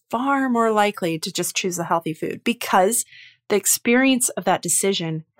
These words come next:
feels so much calmer when making this one decision doesn't have to, like, set me up for a lifetime of no French fries. Okay, so things that change our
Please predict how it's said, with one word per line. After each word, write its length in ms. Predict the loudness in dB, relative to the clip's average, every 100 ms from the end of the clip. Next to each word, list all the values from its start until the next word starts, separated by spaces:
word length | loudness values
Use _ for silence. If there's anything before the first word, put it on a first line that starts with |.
| _ _ _ _
feels 220 | -6 -2
so 320 | -2 0 0
much 220 | 0 -4 -6
calmer 560 | -2 0 0 -2 -4 _ _
when 380 | 0 2 2 -2 -4
making 360 | -2 -2 0 0
this 200 | -2 -2
one 300 | 0 2 2
decision 420 | 2 0 0 0
doesn't 280 | 0 -4 -6
have 300 | -2 -2 -2
to, 140 | -6
like, 240 | -4 -4 -2
set 320 | 0 0 -2
me 140 | -4
up 140 | -4 -2
for 100 | -2
a 60 |
lifetime 520 | -2 -8 -8 -6 -6
of 80 | -8 -8
no 100 | -8
French 300 | -8 -8 -10
fries. 400 | -14 -8 -6 -6 _ _ _ _ -8
Okay, 320 | -2 -2 0
so 340 | 2 2 2 -4 _ _ _ _ _ 2
things 260 | 6 6
that 140 | 4 2
change 360 | 2 4 4
our 360 | 4 4 2